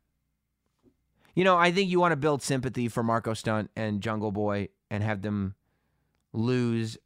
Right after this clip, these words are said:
I think that SoCal Uncensored would probably do well to really start to define themselves as bad guys, and that would be one way to do it. But at the same time,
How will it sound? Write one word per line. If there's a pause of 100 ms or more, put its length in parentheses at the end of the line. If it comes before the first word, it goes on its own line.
I
think
that (680)
SoCal
Uncensored
would
probably
do
well
to
really
start
to (440)
define
themselves
as
bad
guys, (200)
and
that
would
be
one
way
to
do
it.
But
at
the
same
time,